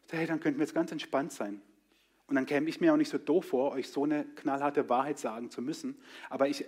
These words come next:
erfinde es ja nicht. Das steht ja in der Bibel, im Wort Gottes. Und es sagt Gott selber. Er sagt, „Ich werde dich jeden Tag versorgen und alles Nötige geben, wenn du das Reich Gottes, wenn du die Frage, was Jesus für dein Leben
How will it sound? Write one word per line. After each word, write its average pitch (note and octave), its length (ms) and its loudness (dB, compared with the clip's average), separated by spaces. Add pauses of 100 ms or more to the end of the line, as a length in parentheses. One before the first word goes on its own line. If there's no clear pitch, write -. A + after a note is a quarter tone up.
erfinde - 340 0
es - 100 -2
ja A#2+ 80 0
nicht. A2 220 -6
Das C3+ 80 -4
steht A3 240 -2
ja E3+ 80 6
in C#3+ 80 4
der C3 80 4
Bibel, D#3+ 300 0
im C#3 100 0
Wort C3 240 2
Gottes. F#3 380 -2 (240)
Und C3+ 80 0
es C3 100 -2
sagt C#3 180 -2
Gott B2+ 200 -2
selber. E3 340 2
Er A#2 140 -2
sagt, D#3 400 -2 (1120)
„Ich B2 160 -8
werde G3 380 8 (560)
dich G#3+ 360 2 (120)
jeden F#3+ 460 6
Tag E3 360 -6
versorgen D#3 540 -2
und - 280 -6
alles A3+ 460 2
Nötige F3 440 2
geben, D#3 460 2 (400)
wenn B2+ 220 0 (160)
du A#3 380 0 (340)
das C#3+ 220 -6
Reich D3+ 320 -2
Gottes, C3+ 520 -6
wenn C3+ 120 0
du E3 100 -2
die F#3 100 -4
Frage, F#3+ 540 -2
was E3+ 200 -6
Jesus F#3+ 560 -6
für F#3 220 0
dein F3+ 240 -4
Leben D#3 400 -2